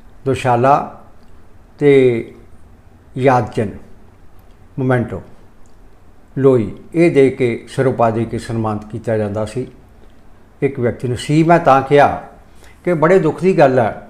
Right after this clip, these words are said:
ਐਤਕੀ ਜੋੜ ਮੇਲੇ ਦੀਆਂ ਤਿਆਰੀਆਂ ਹੁਣ ਤੋਂ ਸ਼ੁਰੂ ਹੋ ਚੁੱਕੀਆਂ, ਪਰ ਕੱਲ੍ਹ ਜਿਹੜਾ ਅਚਾਨਕ ਐਲਾਨ ਕੀਤਾ ਬਾਪੂ ਇੰਦਰਜੀਤ ਸਿੰਘ ਜੀ ਖਾਲਸਾ ਐਡਵੋਕੇਟ ਨੇ, ਮੁੱਖ ਪ੍ਰਬੰਧਕ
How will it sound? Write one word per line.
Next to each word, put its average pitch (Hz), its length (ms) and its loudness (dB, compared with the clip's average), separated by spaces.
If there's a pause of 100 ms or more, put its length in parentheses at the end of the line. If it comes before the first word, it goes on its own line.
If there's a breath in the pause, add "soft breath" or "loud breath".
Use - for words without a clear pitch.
(260)
ਐਤਕੀ 151 320 0
ਜੋੜ 143 240 2
ਮੇਲੇ 147 280 2
ਦੀਆਂ 156 180 0
ਤਿਆਰੀਆਂ 131 420 2
ਹੁਣ 113 160 -4
ਤੋਂ 135 160 -4
ਸ਼ੁਰੂ 151 220 -6
ਹੋ 113 100 -6
ਚੁੱਕੀਆਂ, - 340 -16 (1600 soft breath)
ਪਰ 185 180 6 (960)
ਕੱਲ੍ਹ 190 200 2
ਜਿਹੜਾ 185 600 2 (140)
ਅਚਾਨਕ 143 440 0
ਐਲਾਨ 131 400 -2
ਕੀਤਾ 143 680 -2 (1500)
ਬਾਪੂ 139 440 -2
ਇੰਦਰਜੀਤ 135 440 -2
ਸਿੰਘ 139 220 -6
ਜੀ 127 240 -4 (140)
ਖਾਲਸਾ 127 340 -2
ਐਡਵੋਕੇਟ 120 600 -2
ਨੇ, 117 240 -4 (1120)
ਮੁੱਖ 147 220 -4
ਪ੍ਰਬੰਧਕ 139 420 2